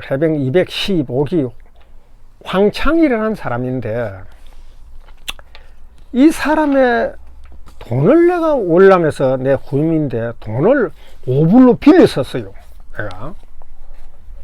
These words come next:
오불로 빌려 쓰고, "야, 그 내가 본국에 가서, 뭐, 니캉 니캉 본국에 같이 가 있네. 본국에 가서 줄게. 오불 빌려 주가."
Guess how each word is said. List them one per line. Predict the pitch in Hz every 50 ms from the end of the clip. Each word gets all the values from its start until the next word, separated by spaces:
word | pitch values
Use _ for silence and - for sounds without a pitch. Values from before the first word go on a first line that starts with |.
| - - -
오불로 | 139 135 151 175 190 185 170 131
빌려 | - - 254 247 214
쓰고, | 165 - - 135 123 127 117 104 107 - 139 - 135
"야, | 131 127 123 117 113
그 | - 131
내가 | 120 113 117 120 123 120 113
본국에 | - - 147 160 156 156 156 131
가서, | 131 131 117 143 135 123 110 107 107
뭐, | 107 110 117 117
니캉 | 135 151 - 135 131 131
니캉 | 123 - 123 113
본국에 | - 143 156 160 160 151
같이 | 127 - 139 - - 147
가 | 147 135 127
있네. | 123 120 110
본국에 | - 135 143 156 165 165 143
가서 | 135 143 147 139
줄게. | - - 120 110 165 170 143 117 117 117 110 - - - - - - -
오불 | 127 127 139 139 123
빌려 | - 190 202 156 123
주가." | 113 143 165 175 135 101 104 123 123 110 -